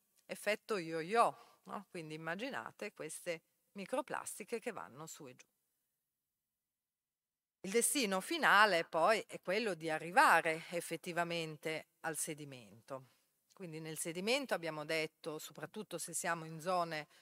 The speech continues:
di sedimenti profondi, abbiamo poca penetrazione della radiazione ultravioletta, poca o nulla. Abbiamo scarsa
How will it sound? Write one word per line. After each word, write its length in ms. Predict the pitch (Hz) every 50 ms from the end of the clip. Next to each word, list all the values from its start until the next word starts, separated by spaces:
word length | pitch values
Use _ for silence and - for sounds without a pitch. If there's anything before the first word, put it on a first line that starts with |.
| _ _ _ _ _ _
di 100 | - 165
sedimenti 640 | - - 160 151 170 170 175 175 175 160 - 165
profondi, 720 | - 175 156 151 - 220 226 220 214 190 175 156 165 165 - -
abbiamo 640 | - 175 175 175 165 160 165 165 165 160 - _ _ _
poca 320 | - 226 214 - - 180
penetrazione 880 | - 175 160 160 160 151 - 175 156 _ - - 180 180 180 170 165
della 240 | 156 160 156 160 156
radiazione 580 | 151 156 156 160 160 151 - - - 165 156 156
ultravioletta, 840 | 151 147 - - 151 147 151 156 170 220 233 202 _ _ - 143
poca 320 | _ - 170 160 _ - 151
o 60 | 151
nulla. 500 | 160 180 208 214 196 160 143 139 135 127 _ - - - - - - _ _ _ _ _ _ _ _ _ _
Abbiamo 800 | - 170 170 170 190 185 185 214 226 220 208 180 175 175 175 170 - - - - -
scarsa 800 | - - - - 208 202 202 190 185 - - - - 170 156